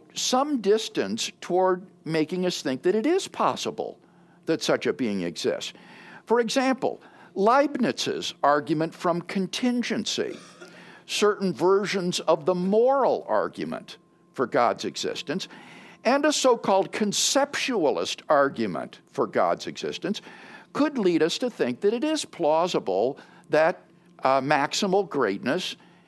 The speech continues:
is possibly, uh, exemplified. So, for example, remember the Leibnizian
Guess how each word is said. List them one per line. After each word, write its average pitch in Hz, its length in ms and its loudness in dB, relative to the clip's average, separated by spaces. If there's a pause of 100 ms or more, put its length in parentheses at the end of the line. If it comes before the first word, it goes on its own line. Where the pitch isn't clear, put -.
(140)
is 208 240 4
possibly, 135 840 -2 (600)
uh, 160 240 6
exemplified. 180 800 0 (480)
So, - 380 4
for 262 200 0
example, 220 560 0
remember 277 460 0
the 202 140 2
Leibnizian 165 960 0